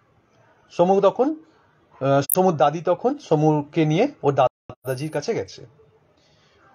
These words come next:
ও দাদাজিকে, আহ, দাদাজির কাছে গিয়ে সমুর দাদি বলছে যে, "আপনি যেটা বলেছিলেন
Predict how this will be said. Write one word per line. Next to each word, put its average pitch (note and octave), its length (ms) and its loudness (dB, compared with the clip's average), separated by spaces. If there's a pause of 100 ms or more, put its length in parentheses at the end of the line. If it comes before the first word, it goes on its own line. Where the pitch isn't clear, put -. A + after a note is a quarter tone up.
(140)
ও E3+ 80 0
দাদাজিকে, F3 960 0 (420)
আহ, D3+ 300 6
দাদাজির E3+ 420 0
কাছে F#3 240 -2
গিয়ে D3+ 300 -6 (200)
সমুর D#3 260 0
দাদি C3+ 280 0
বলছে D#3 360 -4 (160)
যে, C3+ 220 -6 (1900)
"আপনি D#3+ 380 0
যেটা E3 280 0
বলেছিলেন D3 560 -2